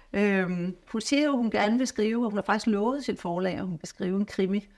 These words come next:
som skal sælges på paller i Bilka. Øhm, hvordan har Lone det med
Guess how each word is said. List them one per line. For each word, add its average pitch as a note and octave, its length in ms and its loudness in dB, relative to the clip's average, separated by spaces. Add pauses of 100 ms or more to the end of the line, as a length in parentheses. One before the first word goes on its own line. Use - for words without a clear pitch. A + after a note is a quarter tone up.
(220)
som F3+ 280 0
skal - 200 -4
sælges G3 360 0
på F3 260 -4
paller F3 400 -2
i F3 100 -4
Bilka. F3+ 440 -4 (640)
Øhm, E3+ 360 -2
hvordan G3+ 280 2
har G#3+ 280 2
Lone G3+ 440 0
det G#3 220 -2
med B3 80 -12